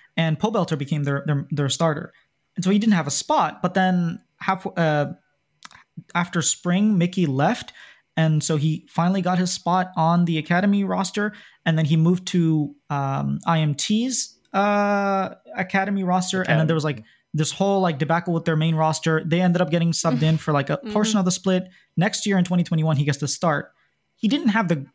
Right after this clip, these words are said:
Speaker 1: greatest showing, but he showed that he could play a lot. He had to go back down into academy. He was on, um, Dignitas Academy. He actually made the finals to play against C nine.
Speaker 3: No,
Speaker 1: They lost
Speaker 3: he,
Speaker 1: three one.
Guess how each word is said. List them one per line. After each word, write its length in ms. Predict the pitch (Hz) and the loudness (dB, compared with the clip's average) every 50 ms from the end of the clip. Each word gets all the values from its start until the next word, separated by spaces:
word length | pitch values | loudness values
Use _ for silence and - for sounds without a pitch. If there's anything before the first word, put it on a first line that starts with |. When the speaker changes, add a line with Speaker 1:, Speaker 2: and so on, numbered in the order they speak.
| _ | _
Speaker 1:
greatest 340 | - 175 160 170 202 233 - | 0 0 2 2 2 2 0
showing, 380 | - 202 190 208 240 294 349 - _ _ _ _ - | 0 2 2 2 0 -2 -4 -12 _ _ _ _ -4
but 140 | 165 185 180 | -2 -2 -2
he 160 | - - 220 | 0 0 2
showed 340 | - - - 202 220 214 175 | 2 2 2 2 2 2 2
that 80 | 165 139 | 0 -2
he 100 | 156 143 | -4 -6
could 160 | - 131 - | -6 -8 -4
play 160 | - 165 151 | -2 0 0
a 60 | 139 | 0
lot. 360 | 131 139 147 - - - - - _ _ _ _ _ _ | -2 -2 -2 -2 -2 -4 -8 -16 _ _ _ _ _ _
He 120 | - 196 208 | -2 -2 -2
had 120 | 240 240 | -2 0
to 60 | - 220 | -2 0
go 140 | 185 208 | 0 0
back 360 | 185 151 135 165 156 156 - 143 | 0 0 0 0 0 0 -2 -2
down 260 | 180 196 226 220 196 | -2 0 2 2 0
into 180 | 180 175 175 | 0 0 -2
academy. 440 | 165 156 - 156 147 143 143 151 147 | -6 -4 -2 -2 0 0 0 -2 -2
He 80 | 135 160 | -2 0
was 160 | 160 165 151 | 0 0 0
on, 320 | 160 160 151 143 143 - _ _ _ - | 2 0 0 0 -2 -4 _ _ _ -2
um, 400 | 165 160 151 147 143 139 139 - 170 | 0 0 2 2 0 -2 -4 -4 -2
Dignitas 480 | 139 185 220 277 233 - - 151 - - | -2 -2 0 -2 -4 -2 -2 -4 -4 -6
Academy. 320 | - - 147 143 151 165 | -6 -4 -4 -2 -2 0
He 100 | 156 165 | 0 0
actually 240 | 165 170 - - 170 | 0 0 2 2 2
made 140 | 170 170 147 | 2 2 0
the 40 | 151 | -2
finals 460 | - - 156 156 165 185 214 233 - | -6 -2 -2 0 2 2 0 0 -2
to 100 | - 170 | -4 -6
play 180 | - - 175 175 | -2 0 0 0
against 260 | 175 208 202 180 - | 2 2 0 0 0
C 100 | - 180 | 2 2
nine. 300 | 175 151 156 175 214 220 | 2 2 2 2 2 2
Speaker 3:
No, 160 | 233 262 254 | 2 2 4
Speaker 1:
They 60 | 240 | 4
lost 260 | 143 135 139 156 165 - | 4 4 2 0 0 -2
Speaker 3:
he, 60 | 226 | -4
Speaker 1:
three 100 | 196 185 | -2 0
one. 320 | 165 147 156 196 220 233 | 0 2 2 2 2 0